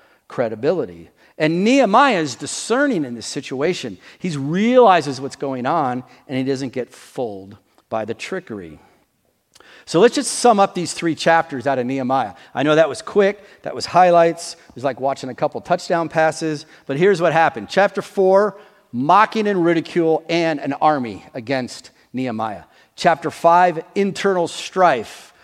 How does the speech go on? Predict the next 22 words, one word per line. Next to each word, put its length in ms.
mostly 400
between 380
rich 500
and 340
poor. 480
And 80
then 120
chapter 540
six, 800
some 280
skillful 640
deceptions 920
from 340
the 140
oppositions 800
of 380
Nehemiah. 600
But 100
what 160
do 80
we 140
do? 580